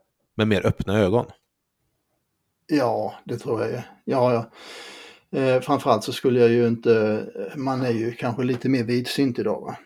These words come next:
Speaker 2: Eh, handlar det inte, handlar det inte ganska mycket av den här,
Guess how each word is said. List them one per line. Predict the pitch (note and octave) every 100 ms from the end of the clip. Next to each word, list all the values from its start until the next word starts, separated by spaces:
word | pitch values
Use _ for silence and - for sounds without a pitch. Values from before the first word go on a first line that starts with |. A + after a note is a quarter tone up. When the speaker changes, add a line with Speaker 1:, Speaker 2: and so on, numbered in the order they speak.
| - -
Speaker 2:
Eh, | B2 A#2 - - - - - -
handlar | - E3 C3+ C#3
det |
inte, | C#3 C#3+ B2 A#2+ - _
handlar | - E3+ F#3 C3
det | C#3+
inte | E3 A#2+
ganska | A2 C#3+ C#3 -
mycket | A#2 A#2 -
av | G#2+
den | G#2+
här, | A#2